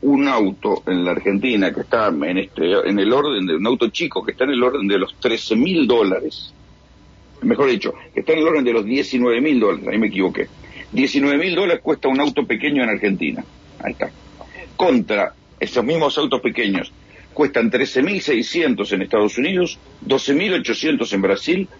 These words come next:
ocho mil quinientos en Chile. ¿Sí?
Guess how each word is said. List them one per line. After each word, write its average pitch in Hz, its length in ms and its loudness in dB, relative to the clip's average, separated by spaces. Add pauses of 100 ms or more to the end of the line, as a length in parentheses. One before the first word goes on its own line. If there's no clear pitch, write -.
(140)
ocho - 260 2
mil 143 200 0
quinientos 113 440 0
en 95 140 -2
Chile. - 340 -2 (1500)
¿Sí? 202 60 0